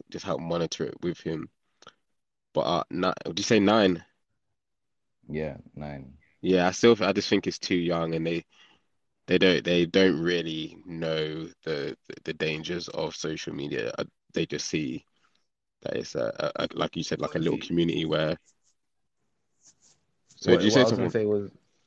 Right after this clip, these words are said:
Speaker 2: yeah. So what, what if he's like, um, "Look, I'm only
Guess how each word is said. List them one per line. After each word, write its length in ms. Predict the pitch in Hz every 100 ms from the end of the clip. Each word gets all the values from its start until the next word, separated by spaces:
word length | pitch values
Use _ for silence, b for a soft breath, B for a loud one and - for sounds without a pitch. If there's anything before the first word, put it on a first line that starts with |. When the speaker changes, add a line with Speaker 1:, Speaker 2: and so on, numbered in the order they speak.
| -
Speaker 2:
yeah. 300 | 110 110 92
So 180 | 90 98
what, 300 | 92 113 -
what 160 | 117 110
if 160 | 110
he's 380 | 117 110 104 - -
like, 340 | 92 87 - _ _ _ _ _ _ _ -
um, 500 | 85 87 85 85 82
"Look, 220 | - 110 -
I'm 160 | 95 98
only 320 | 104 98